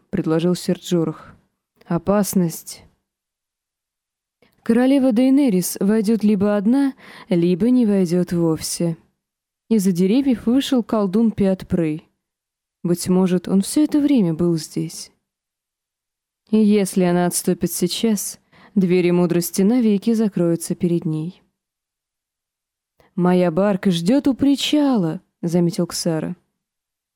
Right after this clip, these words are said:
«Откажись от этой блажи, о упорнейший из королев. Мои флейтисты убаюкают твою сметенную душу сладкой музыкой, и у меня есть маленькая девочка, чей язычок заставит тебя вздыхать и таять».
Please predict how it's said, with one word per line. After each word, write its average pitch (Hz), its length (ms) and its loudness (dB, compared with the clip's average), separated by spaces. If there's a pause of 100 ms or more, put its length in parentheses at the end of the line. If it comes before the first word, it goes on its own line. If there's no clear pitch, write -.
(100)
«Откажись 190 600 0
от 185 160 -2
этой 185 200 0
блажи, 170 520 0 (220)
о 196 80 0
упорнейший 214 800 0
из 202 120 -2
королев. 190 640 -2 (500)
Мои 180 220 2
флейтисты 202 600 0
убаюкают 254 600 0
твою 220 220 0
сметенную 220 640 2
душу 190 340 0
сладкой 220 520 -2
музыкой, 175 640 -2 (380)
и 175 100 2
у - 20 4
меня 175 180 2
есть 170 200 -2
маленькая 233 520 2
девочка, 180 600 -2 (240)
чей 190 300 0
язычок 180 500 0
заставит 185 520 0
тебя 170 240 -2
вздыхать 170 600 -4
и 254 80 -2
таять». - 680 -6